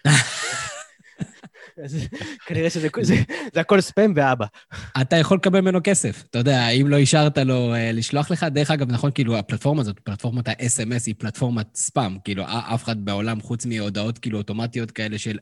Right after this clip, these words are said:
Speaker 2: "אתקשר אליך אחרי זה", או "Are you available?", או כל, כל מיני שטויות כאלה. אז, אה, אלה סוגי ההודעות. אז הפרק בחסות, אה, הלוחם בספאם,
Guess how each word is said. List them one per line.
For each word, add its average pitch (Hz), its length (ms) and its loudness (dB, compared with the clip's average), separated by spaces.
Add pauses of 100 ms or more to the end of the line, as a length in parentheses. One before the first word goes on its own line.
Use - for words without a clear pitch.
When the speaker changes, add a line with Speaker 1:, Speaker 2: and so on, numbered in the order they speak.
Speaker 2:
"אתקשר 117 320 -6
אליך 117 160 -6
אחרי 113 240 -6
זה", 123 140 -4
או 101 220 -6 (280)
"Are 120 40 0
you 123 260 4
available?", 139 460 2
או 110 80 -4
כל, 127 100 -2
כל 117 80 0
מיני 123 100 -2
שטויות 123 240 -4
כאלה. 143 260 -2 (440)
אז, 101 260 -4
אה, 120 80 -4 (140)
אלה 127 380 0
סוגי 113 280 -2
ההודעות. 120 580 0
אז 127 440 -2 (300)
הפרק 156 200 0
בחסות, 135 380 -2
אה, 127 160 0
הלוחם 120 360 0
בספאם, 156 360 -4